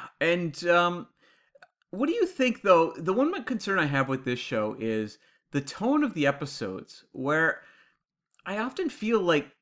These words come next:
ten episodes in this kind of tone feels like it can get a little old. And that's not something you deal with in, you know, past Star Trek shows.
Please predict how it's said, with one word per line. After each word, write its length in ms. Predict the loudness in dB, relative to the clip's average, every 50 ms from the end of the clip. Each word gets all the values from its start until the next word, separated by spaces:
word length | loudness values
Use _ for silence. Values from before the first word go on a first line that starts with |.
| -20
ten 580 | -18 -18 -14 -10 -6 -2 -2 0 2 2 0 0 -2
episodes 560 | -4 -6 -4 -6 -8 -4 -2 0 0 0 0
in 160 | 0 -2 -2 -2
this 260 | -2 -4 -4 -4 -8
kind 240 | -8 -6 -4 -4 -4
of 120 | -4 -8
tone 540 | -10 -8 -4 -2 -2 0 0 -2 -2 -4 -6 -10 _ _ _ _ _ _ _ _
feels 520 | _ _ -14 -8 -4 -2 -2 -2 -2 -4
like 120 | -6 -6
it 100 | -6 -6
can 160 | -8 -8 -8 -4
get 160 | -2 0 0
a 40 | 0
little 260 | 2 2 0 0 -2 -2
old. 380 | -4 -4 -4 -4 -6 -10 -10 -8 -4
And 100 | -2 -2
that's 200 | -2 -4 -2 -2
not 180 | -2 -2 -2
something 220 | -4 -6 -6 -4 -2
you 100 | -2 -2
deal 320 | -2 0 0 0 2 2
with 240 | 0 0 -2 -2 -4
in, 320 | -4 -2 -2 -2 -4 -8 -12 _ _ _ -10
you 80 | -10
know, 60 | -10 -8
past 300 | -6 -4 -4 -4 -4 -4
Star 200 | -4 -4 -2 -2
Trek 200 | -2 -4 -6 -6
shows. 360 | -6 -4 -4 -2 -4 -6